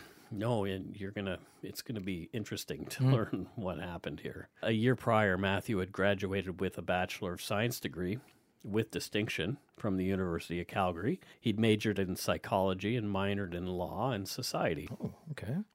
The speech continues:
Speaker 1: In late two thousand thirteen, he was accepted to law school at the University of Calgary and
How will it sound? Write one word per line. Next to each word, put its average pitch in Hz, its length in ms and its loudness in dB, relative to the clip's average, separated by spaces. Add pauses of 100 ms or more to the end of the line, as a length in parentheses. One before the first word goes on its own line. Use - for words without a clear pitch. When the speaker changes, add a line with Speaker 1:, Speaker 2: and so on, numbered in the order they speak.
(300)
Speaker 1:
In 117 180 4
late 127 220 8
two 139 160 6
thousand 120 380 6
thirteen, 127 440 2
he 113 120 2
was 98 160 0
accepted 107 480 2
to 98 80 0
law 98 300 4
school 101 360 0
at 87 80 0
the 107 80 -4
University 92 580 -2
of 82 60 -8
Calgary 104 640 0
and 95 420 0